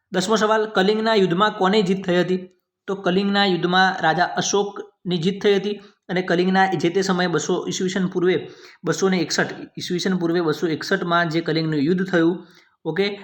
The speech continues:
અને એમાં, અ, જે રાજા સામે હતો, રાજા જયંત હતા, અને રાજા જયંત અને અશોકનું યુદ્ધ થયું હતું, જેમાં અશોકનું જીત થઈ હતી. મૌર્ય સામ્રાજ્યનું પ્રાંતીય વહીવટીતંત્ર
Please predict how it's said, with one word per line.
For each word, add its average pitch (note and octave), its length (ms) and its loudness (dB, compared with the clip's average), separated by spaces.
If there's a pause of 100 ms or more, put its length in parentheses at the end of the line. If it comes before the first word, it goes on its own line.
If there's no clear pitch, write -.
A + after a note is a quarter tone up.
(120)
અને D#3+ 140 -2
એમાં, F3 720 -2
અ, D#3+ 300 -4
જે E3 200 0
રાજા E3+ 240 2
સામે E3+ 280 -2
હતો, E3+ 220 0
રાજા D#3+ 220 4
જયંત F#3 340 2
હતા, C#3+ 240 0
અને D3 140 0
રાજા D3+ 180 2
જયંત F3+ 360 0
અને F3 120 -2
અશોકનું F3 420 0
યુદ્ધ F3 260 0
થયું D#3+ 220 2
હતું, F3 200 0
જેમાં E3 300 0
અશોકનું D#3+ 460 -4
જીત E3 220 -6
થઈ F#3+ 200 2
હતી. G3+ 240 -6 (2000)
મૌર્ય F#3+ 300 4
સામ્રાજ્યનું A3 520 2
પ્રાંતીય F#3+ 520 0
વહીવટીતંત્ર F#3 840 0